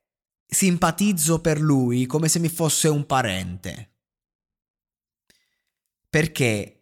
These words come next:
ha preso questa simpatia? Ovviamente non, non esageriamo, però perché ha preso questa simpatia? Perché si vede che è una brava persona, si vede che ci mette il cuore, si vede che è sensibile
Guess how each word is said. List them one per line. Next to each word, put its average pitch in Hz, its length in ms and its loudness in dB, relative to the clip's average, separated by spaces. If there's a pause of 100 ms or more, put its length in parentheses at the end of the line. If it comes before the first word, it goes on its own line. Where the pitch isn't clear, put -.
(440)
ha 127 160 -4
preso 123 320 0
questa 117 260 -2
simpatia? 107 760 -4
Ovviamente 95 580 -4
non, 92 640 -6
non 98 200 -8
esageriamo, 101 680 -4
però 107 180 -4
perché 117 280 -4
ha 107 40 -4
preso 101 240 -4
questa 98 240 -6
simpatia? 101 720 -6 (540)
Perché 117 720 0
si - 160 -2
vede 104 240 -2
che 98 80 -6
è - 40 -4
una 95 140 -6
brava 98 260 -4
persona, 92 720 -6
si - 180 -4
vede 104 220 0
che 98 80 -4
ci - 200 -2
mette 104 280 -4
il 95 100 -6
cuore, 92 580 -6 (260)
si - 200 2
vede 117 280 2
che 117 160 0
è - 20 -2
sensibile 98 1200 -4